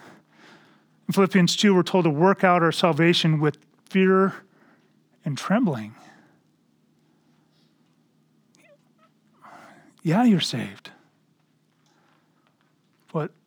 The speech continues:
are you living redemptively? Or are you letting some things just kind of s-, go? Number three, don't let your blessings become louder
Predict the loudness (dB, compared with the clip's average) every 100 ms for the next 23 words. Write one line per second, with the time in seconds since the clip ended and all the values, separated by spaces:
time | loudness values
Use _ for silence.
0 | _ -4 0 2 2 2 2 0 -2 -2
1 | -2 -4 -10 -16 -18 -20 -20 _ _ _
2 | _ _ _ _ _ _ _ _ _ _
3 | _ -4 -2 0 0 -2 -2 -2 -4 -2
4 | -2 -2 -6 -8 -6 -4 -4 -6 -12 -16
5 | -16 _ _ -16 -6 -6 -6 -10 _ _
6 | _ _ _ _ _ _ _ _ _ _
7 | _ -20 _ _ _ _ _ _ _ _
8 | _ _ _ _ _ _ _ 2 2 4
9 | 2 2 -4 _ _ _ _ _ _ _
10 | _ -20 -20 -20 _ 0 2 2 2 2
11 | 4 2 4 2 2 0 0 2 2 2
12 | 2 0 0